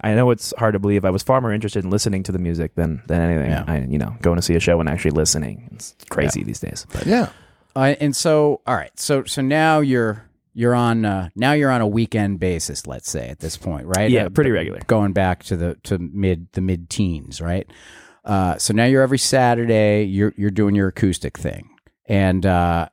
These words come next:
Speaker 2: on Sunday, you're playing with the Young Guns. The Young Guns is now the new Sunday band. Um, who are some of the people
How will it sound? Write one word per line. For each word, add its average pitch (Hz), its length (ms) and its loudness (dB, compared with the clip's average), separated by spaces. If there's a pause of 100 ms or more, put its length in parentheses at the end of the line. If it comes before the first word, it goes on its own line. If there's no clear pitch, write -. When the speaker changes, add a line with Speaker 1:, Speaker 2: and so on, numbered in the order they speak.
Speaker 2:
on 82 180 -6
Sunday, 110 360 2
you're 104 140 4
playing 101 340 2
with 90 160 -2
the 87 100 -2
Young 76 240 0
Guns. - 220 -12
The 85 80 -2
Young 87 200 2
Guns 85 240 0
is 80 140 -4
now 78 400 0 (160)
the 87 80 0
new 82 160 0
Sunday 73 360 -2
band. 67 440 -10 (560)
Um, 92 520 2 (360)
who 151 220 4
are 269 80 2
some 170 280 2
of 147 60 2
the 123 80 -2
people 98 800 -2